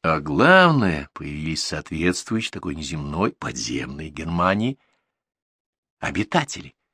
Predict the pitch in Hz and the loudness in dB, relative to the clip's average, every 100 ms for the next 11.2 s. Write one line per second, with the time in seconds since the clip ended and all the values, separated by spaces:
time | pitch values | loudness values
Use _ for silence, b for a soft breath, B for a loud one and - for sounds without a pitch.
0 | _ _ - - 78 - - - 123 143 | _ _ -4 0 2 0 -6 0 2 4
1 | 180 208 170 - - b b - - 123 | 2 4 2 0 -10 b b -10 -2 -2
2 | - 107 120 - - 107 - - - - | 2 0 2 4 4 4 -2 -12 -12 -18
3 | _ _ _ _ _ _ _ _ _ 82 | _ _ _ _ _ _ _ _ _ 0
4 | 87 - 180 202 98 _ _ _ _ _ | 2 6 8 8 4 _ _ _ _ _
5 | _ - 147 208 202 165 - - 107 - | _ 0 2 8 8 6 0 -2 -2 0
6 | 98 92 110 92 107 98 - 101 - 90 | -2 0 0 2 4 2 2 0 -2 -2
7 | - 90 - 220 240 - - - _ _ | -4 -2 -2 0 2 0 -2 -10 _ _
8 | _ _ _ - 85 90 98 B B B | _ _ _ -10 -2 4 4 B B B
9 | - 98 90 98 98 - 95 - 101 95 | 2 4 6 6 6 2 -6 -2 2 2
10 | - 95 - - _ - 107 98 107 160 | 2 2 2 -2 _ -2 0 4 4 6
11 | 107 | 4